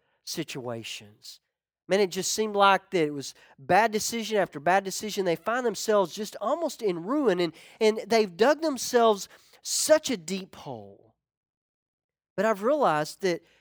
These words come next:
that can become so paralyzing to people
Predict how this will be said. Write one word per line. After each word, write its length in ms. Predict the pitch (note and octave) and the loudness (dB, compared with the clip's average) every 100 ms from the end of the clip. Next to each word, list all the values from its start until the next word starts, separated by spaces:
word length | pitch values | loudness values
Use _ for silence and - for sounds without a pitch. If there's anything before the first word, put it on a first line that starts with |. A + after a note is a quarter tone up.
| _ - | _ -2
that 200 | B3+ - | -2 -2
can 220 | C4+ A3 | -4 -4
become 340 | G3 - A3 | -6 -6 -8
so 260 | F#3+ - G#3+ | -6 -4 -4
paralyzing 920 | - - B3+ D4+ C4+ D#3 B2+ A#2+ B2+ A2+ | -4 -10 -6 -4 -4 -4 -6 -10 -12 -14
to 60 | |
people 580 | - - A2+ _ _ G#2+ | -18 -20 -20 _ _ _